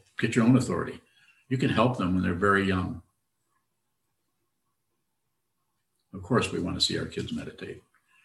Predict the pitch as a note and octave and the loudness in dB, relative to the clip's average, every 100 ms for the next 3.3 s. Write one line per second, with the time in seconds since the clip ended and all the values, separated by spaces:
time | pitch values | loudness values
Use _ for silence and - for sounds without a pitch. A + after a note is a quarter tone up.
0 | _ _ _ _ - - - - - _ | _ _ _ _ -20 -20 -18 -18 -20 _
1 | _ _ _ _ _ _ _ _ _ _ | _ _ _ _ _ _ _ _ _ _
2 | _ _ _ _ _ _ _ _ _ _ | _ _ _ _ _ _ _ _ _ _
3 | _ _ F#2 | _ _ -14